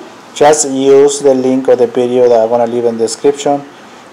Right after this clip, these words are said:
because in, at that point you need to reset your phone with the external keys. Okay, so just so you know, uh, you don't have to worry about in case that your phone gets stuck on the logo or,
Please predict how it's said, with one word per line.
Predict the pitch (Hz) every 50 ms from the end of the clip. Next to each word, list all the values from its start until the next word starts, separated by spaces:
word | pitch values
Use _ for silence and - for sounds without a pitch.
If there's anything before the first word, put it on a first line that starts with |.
| - 131
because | 127 120 - 135 127 123 -
in, | 131 123
at | 127 123 131 127 -
that | 139 139 135 - -
point | 170 165 156 139 135 131
you | 135 131
need | 131 131 131 131 131 -
to | 127 123
reset | 120 127 120 123 - 131 120 123
your | 120 117
phone | - - - 123 120 117
with | 117 117 113 117
the | - 117 117 117
external | 113 113 - - - 127 120 120 117 113
keys. | 110 - - 120 110 104 -
Okay, | 107 - - 113 113
so | 110 110 110 101
just | - - 117 113 107 - - - - - - - - - - - -
so | - - 120
you | 120 120
know, | 117 117 113 110 110 107
uh, | 107 113 117 117 113 110 110 110 117 - - - - 123 123
you | 123
don't | 120 117 -
have | - 123 120
to | - 120
worry | 113 123 123 123 123
about | 120 117 123 120 120 117 113 -
in | 131 131 127
case | 117 - 123 120 120 113
that | 120 117 113 113
your | 120 117 113
phone | - - 120 117 113
gets | 117 113 107 -
stuck | - - 113 110 - -
on | 117 113
the | 107 110
logo | 110 120 127 135 139 143 143 147 156 160 151
or, | 135 127 117 117 120 120 120 120 120 117